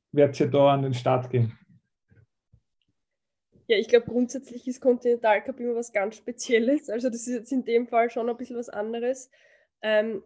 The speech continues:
Speaker 2: weil es ja im, im Endeffekt sozusagen jetzt nicht um sowas Großes geht wie eine Olympia-Qualifikation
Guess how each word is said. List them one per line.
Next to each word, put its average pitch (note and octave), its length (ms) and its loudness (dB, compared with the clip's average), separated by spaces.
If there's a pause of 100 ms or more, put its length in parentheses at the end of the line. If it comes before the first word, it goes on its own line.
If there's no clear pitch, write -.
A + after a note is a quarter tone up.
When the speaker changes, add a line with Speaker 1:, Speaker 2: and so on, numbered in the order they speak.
Speaker 2:
weil G3 180 2
es G#3 100 0
ja A3+ 80 0
im, - 380 -4
im A#3 160 -4
Endeffekt A3+ 520 -6
sozusagen A3+ 600 -2
jetzt G#3 220 -8
nicht A3+ 240 -6
um A3 100 -8
sowas A3+ 500 -4
Großes A3 440 -10
geht A3 240 -8
wie A3+ 80 -6
eine A3 140 4
Olympia-Qualifikation A3+ 1200 -2